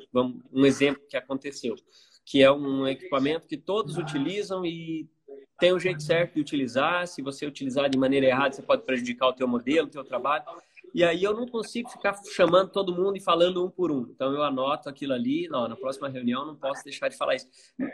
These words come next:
Então eu tenho ali vários assuntos diversos e a gente vai pa-, repassando aquilo.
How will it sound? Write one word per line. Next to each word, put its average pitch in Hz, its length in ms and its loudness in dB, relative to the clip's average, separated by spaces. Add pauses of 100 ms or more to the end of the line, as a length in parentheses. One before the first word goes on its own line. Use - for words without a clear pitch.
Então 175 360 8
eu 220 60 2
tenho 202 260 2
ali 196 360 0 (160)
vários 185 560 0
assuntos 180 580 -8
diversos 196 720 2 (340)
e 160 140 2
a 180 100 8
gente 196 340 -6
vai 185 240 -2
pa-, 190 300 -6
repassando 190 640 -4
aquilo. 135 340 -6